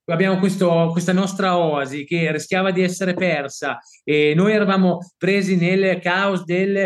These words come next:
eh, dei nostri lavori, e in metropoli anche, no? Si viaggiava molto, e allora ci siamo detti: "Guardiamoci un po', diamo valore a quello che realmente abbiamo,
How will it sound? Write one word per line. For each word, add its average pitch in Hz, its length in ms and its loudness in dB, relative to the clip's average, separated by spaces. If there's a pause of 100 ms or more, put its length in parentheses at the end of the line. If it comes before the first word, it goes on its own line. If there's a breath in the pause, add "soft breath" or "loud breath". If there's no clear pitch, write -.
(300)
eh, 147 340 -2
dei 156 140 -2
nostri 185 340 0
lavori, 151 680 0 (180)
e 143 600 0
in 160 100 -2
metropoli 165 840 0
anche, 143 300 -2
no? 151 200 0
Si 151 140 -12
viaggiava 156 380 0
molto, 147 640 0 (200 soft breath)
e 143 420 2
allora 185 220 4
ci 202 80 -6
siamo 175 160 0
detti: 143 300 -2 (180 soft breath)
"Guardiamoci 202 580 0
un 165 100 2
po', 143 240 -2
diamo 202 320 0
valore 185 340 2
a 175 60 -6
quello 165 240 0
che 165 140 -4
realmente 156 520 -2
abbiamo, 151 760 -2